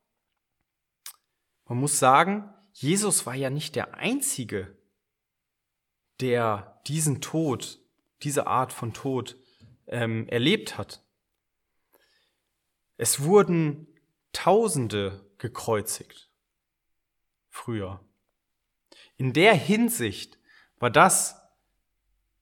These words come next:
was Jesus dann dort erlebt hat, nichts Besonderes in der Hinsicht. Also wenn es nur dabei geblieben wäre, was würde ihn unterscheiden von anderen, die auch diesen qualvollen Kreuzestod erlebt haben?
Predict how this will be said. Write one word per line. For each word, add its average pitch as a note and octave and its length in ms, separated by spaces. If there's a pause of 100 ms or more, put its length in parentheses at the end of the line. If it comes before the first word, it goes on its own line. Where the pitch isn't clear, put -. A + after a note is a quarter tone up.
(160)
was A#2+ 240
Jesus C#3 720
dann A#2 420
dort A#2+ 340 (240)
erlebt C#3 440
hat, - 260 (120)
nichts C#3+ 340
Besonderes B2 760 (460)
in A#2+ 160
der C3 160
Hinsicht. C3 640 (520)
Also A2 220
wenn C#3 160
es C#3+ 180
nur F#3 200
dabei D3+ 380
geblieben C#3+ 480
wäre, G#2+ 440 (240)
was - 240
würde C#3+ 240
ihn C#3 240
unterscheiden C#3 600
von C3+ 200
anderen, D3+ 440
die C3 180
auch A3 240
diesen C3 340
qualvollen D3 560
Kreuzestod C3 760
erlebt C3+ 400
haben? F#2+ 260